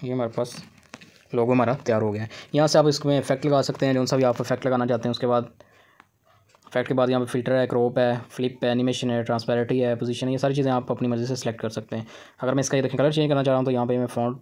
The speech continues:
साइज, साइज अगर आपने करना है तो साइज भी हो जाएगा। अगर मैं कलर चेंज कराऊँ तो यहाँ देखें मैं कलर अपनी मर्ज़ी से ऐड कर सकता हूँ। जैसे मैं इसको रेड कर देता हूँ, ये कर देता हूँ, ठीक है। तो आप अपनी मर्ज़ी से कोई भी कलर चेंज कर सकते हैं।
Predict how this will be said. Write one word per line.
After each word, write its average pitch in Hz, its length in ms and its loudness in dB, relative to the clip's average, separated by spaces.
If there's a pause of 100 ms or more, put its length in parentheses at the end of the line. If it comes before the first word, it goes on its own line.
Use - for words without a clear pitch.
(120)
साइज, 127 260 0
साइज 131 260 0
अगर 147 120 2
आपने 143 200 2
करना 131 160 0
है 131 60 -2
तो 127 60 -8
साइज 117 160 0
भी 139 60 -2
हो 151 80 2
जाएगा। 135 240 0 (340)
अगर 127 140 2
मैं 127 120 0
कलर 135 180 2
चेंज 143 160 0
कराऊँ 131 180 0
तो 131 60 0
यहाँ 123 140 0
देखें 120 180 -2
मैं 120 120 -2
कलर 117 160 -2
अपनी 120 180 -2
मर्ज़ी 117 180 -4
से - 180 -6
ऐड 117 160 -6
कर 113 120 -4
सकता - 220 -8
हूँ। - 20 -4
जैसे 117 160 -4
मैं 123 40 -2
इसको 120 140 -6
रेड 117 160 -4
कर 127 120 -2
देता 117 220 -4
हूँ, 113 120 -14 (1080)
ये 120 120 -8
कर 120 120 -2
देता 117 220 -6
हूँ, 113 120 -8 (960)
ठीक - 140 -20
है। 143 60 -4
तो - 100 -2
आप 123 80 -2
अपनी 127 160 -4
मर्ज़ी 123 180 -2
से 135 160 -6 (380)
कोई 120 120 -4
भी 123 80 -4
कलर 123 260 -4 (360)
चेंज 113 280 -8
कर 113 120 -6
सकते - 260 -12
हैं। 143 120 -10